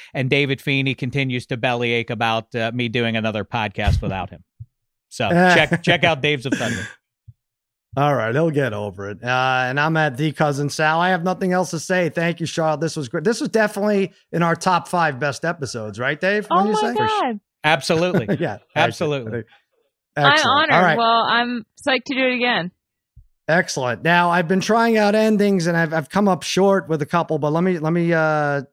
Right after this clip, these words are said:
Speaker 2: try this on for size. For Dave Dameshek and Charlotte Wilder, I'm Sal saying, "Take it easy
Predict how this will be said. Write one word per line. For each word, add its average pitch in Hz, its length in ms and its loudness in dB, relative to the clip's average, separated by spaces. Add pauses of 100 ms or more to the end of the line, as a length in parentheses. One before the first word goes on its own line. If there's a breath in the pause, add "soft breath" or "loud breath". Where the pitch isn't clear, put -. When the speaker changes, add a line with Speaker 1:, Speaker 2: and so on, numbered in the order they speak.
Speaker 2:
try 170 200 0
this 160 180 -2
on 131 200 -2
for 123 120 -10
size. 123 460 -2 (300 loud breath)
For 165 100 0
Dave 170 320 0
Dameshek 196 600 2
and 143 120 -4
Charlotte 165 400 0
Wilder, 214 680 0 (340)
I'm 170 220 0
Sal 185 640 2
saying, 156 480 0 (100)
"Take 202 220 0
it 226 100 2
easy 185 540 2